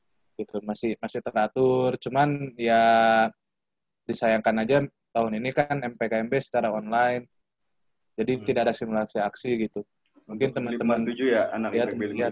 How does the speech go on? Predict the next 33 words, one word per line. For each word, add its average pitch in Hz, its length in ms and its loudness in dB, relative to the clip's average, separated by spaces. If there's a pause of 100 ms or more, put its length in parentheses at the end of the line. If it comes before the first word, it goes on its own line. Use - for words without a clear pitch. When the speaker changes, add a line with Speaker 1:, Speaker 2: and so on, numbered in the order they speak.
Speaker 1:
teman-teman 110 320 -4
lima 113 160 -2
tujuh 113 240 -2
juga, 113 220 0 (960)
eh, 113 80 0
simulasi 131 480 2
aksinya 147 480 4
kayaknya 156 240 4
langsung 151 320 2
kemarin 127 400 6
sih, 139 80 -2
Kak. 117 160 -2 (160)
<laughs> 131 240 2 (160)
Speaker 2:
Iya, 101 120 0 (120)
langsung 143 560 4
ini 156 320 4
dia. 131 320 4 (480)
Speaker 1:
Iya, 117 320 2
begitu. 113 400 -4
Speaker 2:
Terjun 117 160 -6
langsung. 117 440 -6 (360)
Speaker 1:
Hmm. - 160 -16 (1040)
Cuman 165 240 2
sebenarnya 151 320 6
Speaker 2:
Wah. 151 80 4
Speaker 1:
gini, 175 160 4
Kak, 165 200 8 (520)
Speaker 2:
Hmm. 123 80 -2
Speaker 1:
eh, 117 360 6 (120)
kalau 117 240 0
gua 113 240 2
boleh 110 320 0
jelasin, 117 480 0